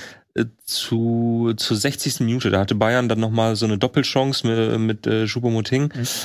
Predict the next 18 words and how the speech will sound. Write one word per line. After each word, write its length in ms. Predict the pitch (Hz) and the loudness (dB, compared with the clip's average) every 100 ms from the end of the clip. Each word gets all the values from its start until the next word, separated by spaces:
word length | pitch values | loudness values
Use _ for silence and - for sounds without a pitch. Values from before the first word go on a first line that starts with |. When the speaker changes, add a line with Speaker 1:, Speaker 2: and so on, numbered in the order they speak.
| 104 | -2
Speaker 1:
Ähm, 280 | 113 113 110 | 2 2 2
da 120 | 104 | 0
hatten 240 | 113 135 131 | 0 0 0
sie, 120 | 120 | 0
glaub 200 | 120 120 | 0 0
ich, 140 | 120 | -2
gerade 400 | - 107 120 123 | -2 0 2 2
Expected 520 | 110 - 127 127 113 | 0 -2 -4 -2 -4
Goals 300 | - 117 131 | 0 2 2
von 340 | - - 110 110 | -2 -2 -2 0
null 240 | 117 120 127 | 0 0 0
Komma 280 | 147 120 | 2 2
sechs 360 | 101 117 - - | 2 0 -2 -8
zu 160 | - 113 | -2 0
null 220 | 117 143 | 2 0
Komma 280 | 135 120 113 | 0 0 2
null 300 | 110 117 117 | 2 0 0
drei. 480 | 107 104 104 92 | 0 0 2 0